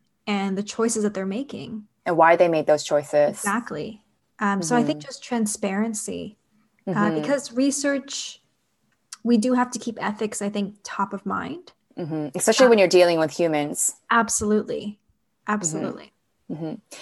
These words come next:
Speaker 2: I think that one thing that they mention, um, is they say, "Oh, you know what, next time we would love to do a longitudinal study to see the long-term impact of podcasting," which I think is quite fair. Um, because again, this was very similar to the other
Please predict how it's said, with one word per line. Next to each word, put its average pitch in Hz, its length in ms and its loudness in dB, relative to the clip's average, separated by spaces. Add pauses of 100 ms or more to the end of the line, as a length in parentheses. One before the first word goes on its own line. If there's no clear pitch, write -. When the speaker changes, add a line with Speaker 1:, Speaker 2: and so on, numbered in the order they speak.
(280)
Speaker 2:
I 196 100 6
think 233 220 4
that 208 180 10
one 190 220 6
thing 196 200 4
that 180 300 8
they 226 240 10
mention, 170 880 4
um, 156 640 0 (320)
is 175 300 4
they 165 160 6
say, 160 280 2
"Oh, 202 180 10
you 185 120 2
know 175 140 2
what, 170 340 6
next 175 380 0
time 165 280 0
we 160 80 0
would 160 140 2
love 156 140 4
to 160 80 0
do 156 140 2
a 156 40 8
longitudinal 156 800 0
study 156 360 0
to - 140 -10
see - 160 -4
the 156 100 2
long-term 165 500 2
impact 202 580 -4
of 208 100 -6
podcasting," 226 840 0 (280)
which 202 140 2
I 196 40 6
think 214 200 -2
is 190 120 0
quite 165 260 0
fair. 170 580 2 (340)
Um, 175 520 6
because 180 280 2
again, 175 260 4
this 180 260 2
was 165 480 0 (160)
very 208 300 4
similar 196 300 0
to 180 80 -2
the 165 140 2
other 165 400 2